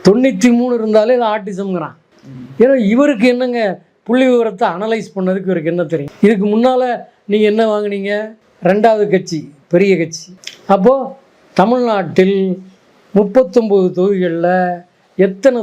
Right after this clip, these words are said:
தொகுதியில நீங்க ரெண்டாவது இடம் வந்தீங்க? முப்பத்தி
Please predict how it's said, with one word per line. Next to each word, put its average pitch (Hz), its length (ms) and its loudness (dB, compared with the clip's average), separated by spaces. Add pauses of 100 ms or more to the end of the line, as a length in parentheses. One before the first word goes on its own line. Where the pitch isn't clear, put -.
தொகுதியில 190 420 -2 (440)
நீங்க 233 220 2
ரெண்டாவது 269 300 0
இடம் 254 180 -2
வந்தீங்க? 247 300 -4 (1040)
முப்பத்தி 214 380 -2